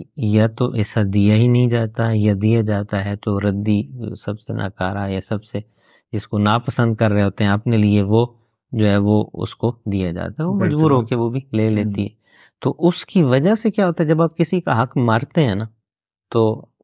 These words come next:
Speaker 1: उसकी नहुसत बड़ी होती है, ठीक है। और वो नहुसत आप अपनी ज़िंदगी के अंदर भी देखते हैं और आगे ये नहुसत ट्रांसफ़र भी होती है, किसी का हक आगे मार के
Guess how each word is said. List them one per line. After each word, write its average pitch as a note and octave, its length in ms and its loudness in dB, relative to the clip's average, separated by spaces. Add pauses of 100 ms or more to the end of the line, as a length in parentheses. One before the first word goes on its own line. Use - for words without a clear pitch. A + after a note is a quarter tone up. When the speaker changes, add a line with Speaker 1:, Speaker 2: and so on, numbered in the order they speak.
Speaker 1:
उसकी C#3+ 580 -6
नहुसत A2 460 0
बड़ी G2+ 280 -2
होती F2+ 280 -8
है, - 100 -14 (640)
ठीक G#2+ 120 -8
है। A2+ 60 -8
और G#2+ 600 2
वो A2 360 2
नहुसत G#2+ 480 2 (140)
आप A2 240 -4 (120)
अपनी B2 480 0
ज़िंदगी A#2+ 640 2
के D3 120 -2
अंदर C#3 200 0
भी C3 160 -4
देखते C3 420 -6
हैं C#3+ 120 0
और B2 140 -2
आगे A#2 280 0
ये A#2 180 4
नहुसत A2 440 2
ट्रांसफ़र G#2+ 400 2
भी F#2 120 0
होती F2+ 320 -2
है, F#2 80 -8 (640)
किसी A2 260 2
का G#2 140 -4
हक F#2+ 260 -2
आगे G#2+ 280 -2
मार F#2 320 0
के F2+ 440 -4